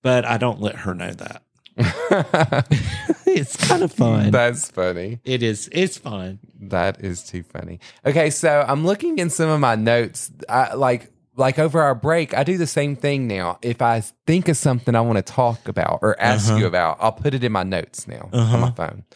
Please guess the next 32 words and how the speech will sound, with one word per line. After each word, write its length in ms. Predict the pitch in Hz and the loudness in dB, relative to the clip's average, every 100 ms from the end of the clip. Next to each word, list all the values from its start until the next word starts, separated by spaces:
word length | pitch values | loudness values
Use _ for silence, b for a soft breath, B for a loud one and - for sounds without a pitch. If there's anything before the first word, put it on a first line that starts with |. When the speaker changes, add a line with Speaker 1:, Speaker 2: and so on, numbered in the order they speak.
| b b | b b
Speaker 2:
So 840 | - - 180 170 160 151 147 139 - 135 | -8 0 2 4 4 2 2 0 -2 -6
this 260 | 185 370 - | -2 -2 -6
popped 460 | - 180 165 - | -2 -2 -2 0
up. 160 | 135 120 | 0 2
I 80 | 117 | 0
don't 120 | 139 | 0
know. 180 | 113 98 | -2 -2
I 80 | 101 | -6
can't 220 | 127 107 | -6 -4
remember 280 | 98 101 90 | -2 0 0
now 200 | 90 85 | 0 0
'cause 220 | 104 90 | -2 -6
it's 80 | 95 | 0
been 120 | 101 | 0
so 200 | - 92 | 2 0
long 280 | 87 98 92 | 2 0 0
ago, 200 | - 85 | -2 0
but 120 | 87 | 2
I 60 | 101 | 2
remember 400 | 104 127 165 175 | 4 2 2 0
it 160 | - | 0
popped 340 | - 123 127 127 | -2 -2 0 0
up 200 | 113 - | 0 -2
somewhere. 480 | - 110 98 85 87 | 0 2 2 2 0
It 100 | 104 | 0
was 160 | 104 | 0
a 60 | 101 | 0
discussion, 600 | 92 - 107 90 - 82 | -2 0 0 0 -2 0
like, 220 | 85 - | 0 2
on 80 | 90 | 0
social 440 | - 92 90 92 | 2 0 0 0
media. 420 | 92 85 80 58 | 2 0 -4 -8